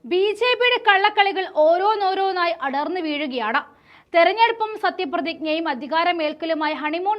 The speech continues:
പീരിയഡിലായിരുന്ന ബി ജെ പി ഒന്ന് നടുനിവർത്തുന്നതിന് മുന്നേ തന്നെ കേസിലാക്കപ്പെട്ടിരിക്കുകയാണ്. ബി ജെ പിയെ കുരുക്കാൻ ഇ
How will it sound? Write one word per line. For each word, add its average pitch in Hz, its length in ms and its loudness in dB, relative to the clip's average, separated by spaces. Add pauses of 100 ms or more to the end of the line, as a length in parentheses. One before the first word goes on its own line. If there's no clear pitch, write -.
പീരിയഡിലായിരുന്ന 311 880 -2 (100)
ബി 262 100 -6 (140)
ജെ 311 100 -2 (100)
പി 233 100 -10 (460)
ഒന്ന് 427 220 2 (260)
നടുനിവർത്തുന്നതിന് 392 920 0
മുന്നേ 339 280 -4 (100)
തന്നെ 311 220 -2 (120)
കേസിലാക്കപ്പെട്ടിരിക്കുകയാണ്. 262 1300 -6 (720)
ബി 349 100 2 (160)
ജെ 480 180 2
പിയെ 453 200 4
കുരുക്കാൻ 392 380 0 (320)
ഇ 349 40 0